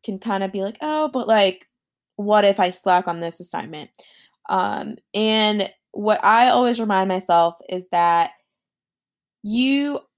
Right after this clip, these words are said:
are who you train yourself to be and who you think of yourself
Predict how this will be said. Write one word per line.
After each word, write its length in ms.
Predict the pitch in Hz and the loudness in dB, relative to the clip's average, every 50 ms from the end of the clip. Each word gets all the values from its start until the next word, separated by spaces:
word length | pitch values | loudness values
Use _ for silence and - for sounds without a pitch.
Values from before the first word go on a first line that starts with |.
| _ _ - | _ _ 2
are 240 | 202 208 214 220 220 | 4 6 6 4 2
who 140 | 220 226 226 | -2 -4 -4
you 380 | 220 214 214 208 190 190 185 _ _ | -4 -4 -4 -4 -6 -10 -14 _ _
train 240 | - - 202 190 202 | -10 -6 -4 -4 -4
yourself 360 | 208 240 240 269 247 240 240 - | -4 -6 -4 -2 -4 -4 -4 -6
to 80 | 269 | -10
be 320 | 226 240 254 254 254 247 - | -6 -4 -4 -2 -2 -2 -2
and 120 | 208 208 | -4 -4
who 80 | 202 208 | -4 -4
you 380 | 196 190 190 185 185 180 185 _ _ _ _ _ _ _ _ _ _ _ _ _ _ _ _ _ _ - | -6 -6 -8 -8 -10 -12 -16 _ _ _ _ _ _ _ _ _ _ _ _ _ _ _ _ _ _ -2
think 220 | - 220 220 220 233 | 0 0 2 2 0
of 120 | 196 185 | -2 -2
yourself 380 | 185 180 185 185 - - - | 0 -2 -2 -2 -4 -8 -8